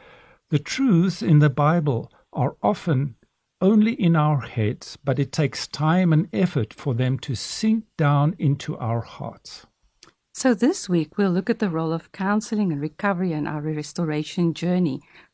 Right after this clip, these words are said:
Speaker 2: from brokenness towards wholeness in Christ,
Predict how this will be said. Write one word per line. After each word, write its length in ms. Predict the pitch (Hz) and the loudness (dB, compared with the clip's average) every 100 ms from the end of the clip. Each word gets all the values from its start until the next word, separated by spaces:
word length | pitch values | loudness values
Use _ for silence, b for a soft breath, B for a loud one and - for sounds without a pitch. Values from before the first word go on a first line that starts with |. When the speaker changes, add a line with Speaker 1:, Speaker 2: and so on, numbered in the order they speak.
| - | -2
Speaker 2:
from 180 | 190 | 0
brokenness 680 | 175 165 208 294 285 277 277 | 2 2 2 6 6 6 0
towards 420 | - 196 196 190 - - | -6 -4 -2 -4 -8 -4
wholeness 440 | 170 180 180 175 | 0 0 0 -2
in 100 | 170 | -4
Christ, 560 | 160 - 135 - - | -4 -6 -6 -8 -20